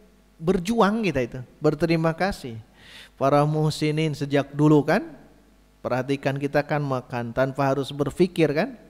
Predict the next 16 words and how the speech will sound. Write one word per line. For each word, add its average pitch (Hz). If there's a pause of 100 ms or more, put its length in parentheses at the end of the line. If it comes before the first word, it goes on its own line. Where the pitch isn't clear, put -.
harus 131
masak 139
dan 131
sebagainya. 127
Walaupun 127
satu 139
waktu 151
kita 165
belajar 143
masak, 135 (320)
tetap 175
ayo 160
diajar 147
masak 139
mah 156
kudunya. 165